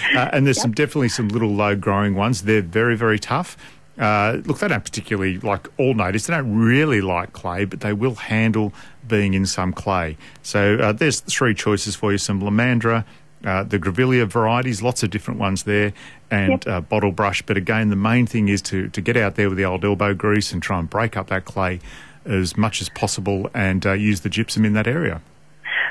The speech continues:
Speaker 2: Fantastic. And then, um, when I get to have my planting day, um, put some, um, oh, what's it called? Um, over the top of it. Um,
Speaker 1: Yes, de-, definitely some mulch over the top of
Speaker 2: Mulch,
Speaker 1: that.
Speaker 2: yes.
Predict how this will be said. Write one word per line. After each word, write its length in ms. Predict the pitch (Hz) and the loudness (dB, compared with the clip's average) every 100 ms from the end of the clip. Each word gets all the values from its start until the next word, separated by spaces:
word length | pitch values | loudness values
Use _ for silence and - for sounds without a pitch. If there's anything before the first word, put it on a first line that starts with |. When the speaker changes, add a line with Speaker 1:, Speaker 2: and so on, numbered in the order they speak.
| - | -2
Speaker 2:
Fantastic. 640 | 262 233 233 208 - 208 - | 0 0 0 -2 0 -2 0
And 220 | 254 254 | 0 2
then, 340 | 247 247 240 240 | 4 4 4 2
um, 360 | - 214 226 | 2 0 0
when 160 | 240 233 | 2 2
I 360 | 202 196 202 - | 2 2 0 -4
get 200 | 233 - - - | -4 -4 -6 -4
to 340 | 202 185 180 - - | 0 0 0 -6 -10
have 240 | - 196 185 | -2 -2 0
my 240 | 175 180 175 - | 0 2 2 0
planting 460 | 190 196 185 185 180 | 0 0 0 -2 0
day, 340 | 190 254 339 - - - - | 2 2 0 -2 -6 -6 -2
um, 440 | 233 233 233 233 226 226 - - - - | 0 2 2 -2 -6 -20 -20 -20 -14 -6
put 120 | 254 - - | -6 -4 -2
some, 320 | 233 220 208 | -2 0 0
um, 400 | 214 208 208 208 - _ - - - - - - - - - - - | 0 0 -4 -6 -18 _ -20 -20 -20 -20 -20 -20 -20 -20 -20 -20 -10
oh, 280 | - 202 175 165 - | -2 0 0 -2 -10
what's 160 | - | -6
it 100 | - | -4
called? 280 | - 254 262 | 0 2 2
Um, 280 | 214 220 190 | 0 0 0
over 300 | 208 226 220 | 2 2 0
the 120 | 202 | 0
top 220 | 196 220 | -2 -2
of 140 | 254 277 | 0 0
it. 120 | 277 | 0
Um, 440 | 220 214 208 214 - | 0 0 0 -4 -2
Speaker 1:
Yes, 260 | 123 156 | -2 -2
de-, 140 | - 143 120 - | -4 -6 -8 -2
definitely 360 | 143 151 135 131 | -2 0 0 0
some 220 | 135 113 | 0 0
mulch 300 | 120 123 - | 0 0 0
over 240 | 117 104 | 0 0
the 120 | 101 107 | -4 -4
top 200 | 269 240 | 0 2
of 40 | |
Speaker 2:
Mulch, 120 | 165 95 | 2 0
Speaker 1:
that. 280 | 110 127 | 0 0
Speaker 2:
yes. 260 | 285 208 143 | 0 0 -2